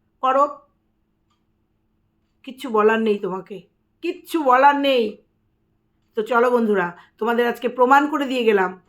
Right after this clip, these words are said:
যে এক মাস ধরে এই নাটকটাই, ছকটা চলছিল, এক মাসের ঘটনা এটা। আর এটা হচ্ছে ননদের বাড়ির জন্য, আর ভাই বউয়ের, আহ, ভিউজ কমে গেছে, এই দুটোকে মেলবন্ধন করেই এই যে এই পুরো নাটকটা স্ক্রিপ্ট রাইট করা হয়েছে।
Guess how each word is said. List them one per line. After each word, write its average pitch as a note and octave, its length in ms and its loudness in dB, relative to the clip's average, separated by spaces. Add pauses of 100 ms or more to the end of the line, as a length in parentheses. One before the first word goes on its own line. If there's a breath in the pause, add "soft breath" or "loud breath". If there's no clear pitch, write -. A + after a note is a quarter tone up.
(180)
যে G3+ 100 -4
এক C4 260 2
মাস D4 240 6
ধরে C4+ 300 0
এই C#4 200 -2
নাটকটাই, C4 600 -2
ছকটা - 360 -10
চলছিল, F#3+ 500 -6 (360)
এক G#3+ 240 -6
মাসের A3 400 -4
ঘটনা F3+ 380 -10
এটা। F#3 240 -20 (280 soft breath)
আর G#3 160 0
এটা A3 260 4 (160)
হচ্ছে A3+ 540 2
ননদের A3+ 440 2
বাড়ির G#3 360 0
জন্য, D#4 420 4 (260 loud breath)
আর B3+ 280 4 (300 loud breath)
ভাই C#4+ 240 4
বউয়ের, C#4 440 0
আহ, A#3+ 100 0
ভিউজ C#4+ 300 -2
কমে B3+ 240 -4
গেছে, A#3+ 220 -2
এই B3+ 300 0
দুটোকে C4 520 -4 (280 loud breath)
মেলবন্ধন D4 680 2
করেই D4+ 260 2
এই A#3+ 280 0
যে A#3 80 -2
এই A#3 160 -2
পুরো B3+ 160 -6
নাটকটা B3 500 -6
স্ক্রিপ্ট A#3+ 380 -12
রাইট A#3 200 -4
করা F#3+ 200 -14
হয়েছে। F3 340 -16